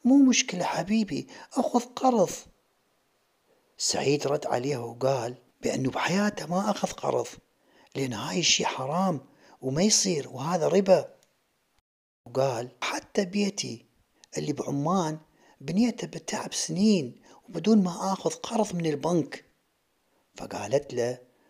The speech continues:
"مو مشكلة حبيبي، أكو بنوك إسلامية يعطون قروض بدون ربا."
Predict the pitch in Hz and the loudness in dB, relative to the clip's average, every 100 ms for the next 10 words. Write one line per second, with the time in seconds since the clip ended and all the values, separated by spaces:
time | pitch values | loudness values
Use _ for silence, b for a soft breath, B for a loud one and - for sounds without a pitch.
0 | b 208 240 240 226 - 151 - - 151 | b 2 4 6 4 0 -2 -4 -4 -2
1 | 214 202 135 - B B B 190 196 160 | -2 -2 -6 -12 B B B -8 -6 -8
2 | 131 135 151 180 180 165 - 165 165 180 | -6 -4 0 0 -2 -2 -2 0 0 2
3 | 214 190 - - _ _ B B B - | 2 2 0 -8 _ _ B B B 0
4 | 170 - 220 208 - 190 226 202 - B | 0 0 0 0 -2 -4 2 2 2 B
5 | B - 247 247 220 175 147 120 | B -2 2 6 6 6 0 -2